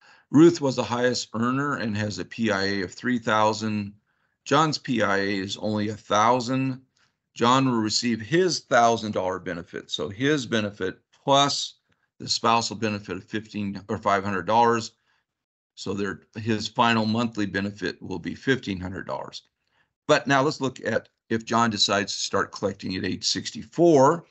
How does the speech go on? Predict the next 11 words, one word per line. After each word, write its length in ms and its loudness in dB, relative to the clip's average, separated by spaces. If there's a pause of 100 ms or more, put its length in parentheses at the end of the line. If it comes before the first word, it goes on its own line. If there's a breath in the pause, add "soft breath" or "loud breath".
(640)
his 300 2
benefit 480 0
on 220 -2
his 300 0
record 440 0
is 160 -8
only 240 -6
now 340 -6
eight 200 2
hundred 300 0
dollars. 540 -2